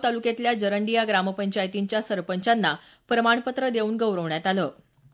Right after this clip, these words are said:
नांदेड इथं जिल्ह्यातल्या विविध विकास योजना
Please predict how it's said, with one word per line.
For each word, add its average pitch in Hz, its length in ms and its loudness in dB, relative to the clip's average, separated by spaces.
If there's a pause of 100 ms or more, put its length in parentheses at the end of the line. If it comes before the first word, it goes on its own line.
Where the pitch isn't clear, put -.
(380)
नांदेड 240 400 4
इथं 311 180 2
जिल्ह्यातल्या 269 520 0
विविध 240 260 -2
विकास 254 400 0
योजना 226 320 2